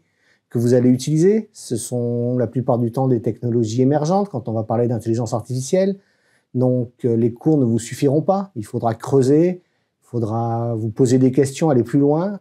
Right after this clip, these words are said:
et aussi de la curiosité quand vous serez dans votre métier, parce qu'il va falloir comprendre le secteur dans lequel vous arrivez. Beaucoup de gens ont beaucoup d'espérance, euh, avec les données qu'ils ont, mais ne savent pas forcément ce qu'ils vont devoir en faire, ce qu'ils vont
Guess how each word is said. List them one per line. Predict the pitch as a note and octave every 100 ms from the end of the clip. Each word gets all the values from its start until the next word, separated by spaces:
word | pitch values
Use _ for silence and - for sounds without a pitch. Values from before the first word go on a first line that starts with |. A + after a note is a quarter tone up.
| C3
et | C#3
aussi | C#3+ - G3
de |
la | D#3
curiosité | C3 - E3+ E3 D3+ D#3 E3+ F3
quand | F3 A2+
vous | A2+
serez | B2+ - D#3 D3
dans | C3+ A#2
votre | A2+ -
métier, | C#3 C3+ G3 G#3+ G#3+ _ _ _ -
parce | D3
qu'il | - D3+
va |
falloir | C3 D3+ D3 -
comprendre | F3 E3 F3 F#3 F3+ C#3
le | C3 C3
secteur | D3 D3 F3 D3
dans | C3
lequel | C3+ D3+
vous | C#3
arrivez. | C#3+ C3+ C3 B2 - _ _ _ _ _ -
Beaucoup | B2 D#3 F3+
de | D3+
gens | E3+ F3+
ont |
beaucoup | C#3 C3+ F3
d'espérance, | D#3+ D#3 F3 D3 D#3+ E3+ - - -
euh, | C3 B2 B2
avec | A#2+ B2+ B2+
les | A#2+
données | C3+ C3+
qu'ils | C3+ C#3 D#3
ont, | F#3
mais | C#3+
ne |
savent | A#2 C#3 C3+
pas | C#3+
forcément | C3+ D3+ - - D3+ D#3
ce | D#3
qu'ils | - A#2+ A2
vont | A2 A2+ A2 A2
devoir | G#2+ A#2 A2+ A#2 A2+
en |
faire, | A2+ F3 F#3
ce | F#3
qu'ils | A#2+
vont | G#2+